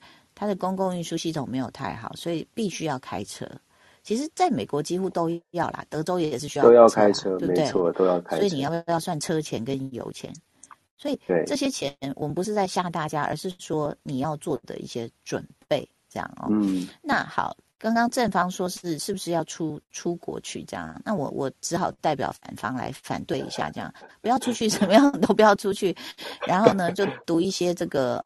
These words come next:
Speaker 1: 呃，这个民进党执政以来改变过的这个教材，请大家，家长都要陪着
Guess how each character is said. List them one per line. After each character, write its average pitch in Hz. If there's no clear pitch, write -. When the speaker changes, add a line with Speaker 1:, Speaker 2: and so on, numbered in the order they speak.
Speaker 1:
呃， 135
这 147
个 139
民 160
进 185
党 131
执 139
政 165
以 127
来 -
改 87
变 151
过 143
的 -
这 -
个 123
教 151
材， -
请 143
大 160
家， 165
家 180
长 110
都 139
要 147
陪 160
着 135